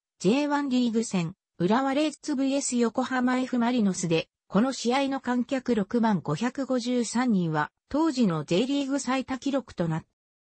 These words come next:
た。周辺は、都市公園、埼玉スタジアム二千二公園として機能しており、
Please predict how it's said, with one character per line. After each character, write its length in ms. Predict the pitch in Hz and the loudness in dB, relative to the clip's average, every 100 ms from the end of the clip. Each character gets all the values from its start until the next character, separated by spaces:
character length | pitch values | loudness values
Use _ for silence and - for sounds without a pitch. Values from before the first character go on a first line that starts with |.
| _ _ _ _ _ | _ _ _ _ _
た。 120 | 127 - | -6 -6
周 340 | - 220 262 | -6 -2 -2
辺 260 | 247 262 240 | -2 0 2
は、 300 | 214 185 196 _ _ | 4 2 0 _ _
都 120 | 208 | -2
市 180 | 220 - | -2 -4
公 260 | - 277 220 | 0 2 2
園、 260 | 170 180 - _ _ | 2 -2 -8 _ _
埼 260 | 202 277 | -2 -2
玉 280 | - 277 262 | -2 -2 -2
ス 100 | - | -2
タ 120 | 277 | -2
ジ 180 | 262 233 | 0 2
ア 60 | 196 | 2
ム 100 | 170 | 2
二 160 | 185 | 0
千 260 | 190 247 226 | 0 0 0
二 120 | 208 | 0
公 280 | - 226 247 | 0 2 2
園 180 | 254 226 | 2 -2
と 140 | 202 | -4
し 140 | 208 - | -6 -2
て 160 | 254 | -4
機 120 | - | -2
能 200 | 269 247 202 | 0 0 -2
し 120 | - | -2
て 120 | 175 | 0
お 100 | 160 | 0
り、 180 | 147 | -4